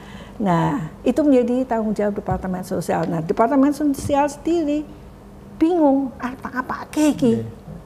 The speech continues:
Speaker 1: Kenapa bingung? Karena mereka sendiri nggak punya orang, tenaga yang betul-betul bisa mengatasi itu. Akhirnya setelah berembuk dengan U G M, muncullah sosiatri. Sosiatri itu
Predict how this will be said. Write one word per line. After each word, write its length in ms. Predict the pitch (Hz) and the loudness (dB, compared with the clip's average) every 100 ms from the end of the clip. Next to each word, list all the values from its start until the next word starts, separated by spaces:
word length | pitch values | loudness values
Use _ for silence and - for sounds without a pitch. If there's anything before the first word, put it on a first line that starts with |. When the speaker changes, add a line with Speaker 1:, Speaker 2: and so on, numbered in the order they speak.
| - - - - - - | -20 -20 -20 -20 -20 -2
Speaker 1:
Kenapa 380 | 302 311 311 302 | 2 4 4 4
bingung? 320 | 285 254 285 | 6 4 2
Karena 240 | 277 302 | 2 0
mereka 320 | 359 349 339 320 | 0 -4 -4 -2
sendiri 260 | 330 359 370 | -2 -2 -2
nggak 160 | 208 | -4
punya 420 | 302 311 294 294 - - - - - - - - - - | -2 0 0 -2 -6 -14 -18 -16 -14 -12 -14 -16 -20 -6
orang, 560 | - 233 247 240 311 349 | 0 2 2 2 2 2
tenaga 500 | 302 269 208 190 247 | 0 2 2 0 2
yang 300 | 320 311 330 - - - - | 2 2 0 -4 -16 -20 -14
betul-betul 480 | - 277 285 294 311 | 0 2 2 2 0
bisa 240 | 285 277 269 | 0 0 0
mengatasi 560 | 254 247 226 214 226 | 0 -2 -6 -4 -4
itu. 160 | 196 180 | -4 -4
Akhirnya 400 | 170 196 247 330 339 | -2 0 0 0 -2
setelah 340 | - 247 226 - - - - - - - | 0 2 2 -2 -18 -20 -20 -20 -20 0
berembuk 720 | 202 214 220 269 302 311 311 | 2 4 6 6 6 4 2
dengan 320 | - 196 185 202 | -2 0 -2 -4
U 80 | |
G 160 | 165 175 | -2 -2
M, 320 | - 226 277 269 - - - - - - - - - - - | 0 0 0 -2 -14 -20 -20 -20 -20 -20 -20 -20 -20 -20 -2
muncullah 560 | 233 247 247 247 208 147 - - - | 2 4 4 0 0 -2 -12 -16 -16
sosiatri. 640 | - - - 160 165 165 | -10 -8 -4 -6 -4 -6
Sosiatri 640 | 180 180 165 170 160 185 180 | -4 -4 0 0 0 0 0
itu 320 | 226 294 | 2 2